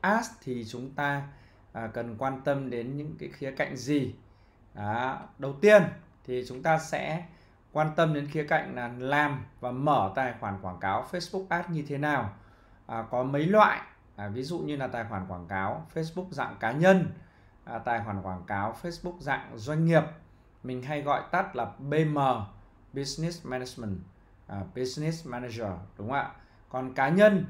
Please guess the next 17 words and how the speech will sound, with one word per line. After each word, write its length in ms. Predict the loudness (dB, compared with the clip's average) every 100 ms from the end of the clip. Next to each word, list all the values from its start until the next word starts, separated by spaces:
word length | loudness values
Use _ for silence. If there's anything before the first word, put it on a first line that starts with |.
| -10 -20 -18
thì 240 | -10 -8 -8
chính 180 | -8 -8
là, 260 | -6 -6 -8 -14 -20 -18
à, 360 | -10 -8 -6 -8 -12 -16 -20 -20 -20 _ -20 -20 -20 _ -20 -20 -16
cái 120 | -12 -4
trình 300 | -2 -2 -4
quản 120 | -6
lý 100 | -6 -8
quảng 160 | -8
cáo 280 | -4 -6 -6 -8
cá 100 | -6
nhân 220 | -6 -8
của 80 | -12
chúng 120 | -12
ta. 300 | -4 -2 -2 -8 -18 -20 -20 -4
Thông 180 | -2 4
thường 400 | 6 6 4